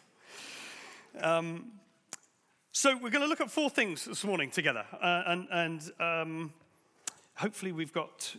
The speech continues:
let me just check my time. Yeah, good. Hopefully we've got enough time. So we're gonna look at what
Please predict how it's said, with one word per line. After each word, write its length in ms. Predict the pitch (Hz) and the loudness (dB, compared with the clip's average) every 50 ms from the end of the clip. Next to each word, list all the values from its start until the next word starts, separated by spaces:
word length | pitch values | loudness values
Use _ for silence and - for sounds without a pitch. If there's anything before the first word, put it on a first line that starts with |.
| - - | -8 -8
let 140 | 147 131 | -6 -6
me 80 | 135 131 | -6 -6
just 200 | 139 147 131 - | -6 -6 -6 -6
check 380 | - - - 165 - - - - - - | -6 -4 -2 -2 -4 -4 -12 -18 -16 -12
my 120 | - 107 104 | -10 -10 -8
time. 300 | - - - 104 92 87 | -8 -10 -12 -12 -14 -14
Yeah, 180 | 104 113 117 - - _ _ | -12 -12 -12 -12 -14 _ _
good. 200 | - - 117 - - - 151 | -10 -10 -10 -10 -10 -6 -2
Hopefully 240 | 147 190 185 - 240 | 0 0 0 0 -4
we've 120 | 220 220 | -2 -2
got 920 | 208 - - - - _ - - _ _ - - - - 254 214 - - | -2 -2 -4 -18 -20 _ -20 -20 _ _ -16 -16 -14 -12 -10 -10 -8 -6
enough 180 | 180 165 160 - | -4 -4 -4 -4
time. 240 | - 139 110 92 90 - | -4 -6 -6 -6 -8 -6
So 140 | - - 180 | 0 2 2
we're 60 | 180 | 4
gonna 140 | 196 269 277 | 4 2 2
look 180 | 285 277 - - | 2 2 2 2
at 300 | 233 - - - - - - - - - - - - - | 0 0 0 -6 -12 -12 -14 -20 -20 -20 -20 -18 -10 -4
what 520 | 185 202 262 269 269 269 - - - - | 0 2 2 2 0 -2 -10 -8 -8 -8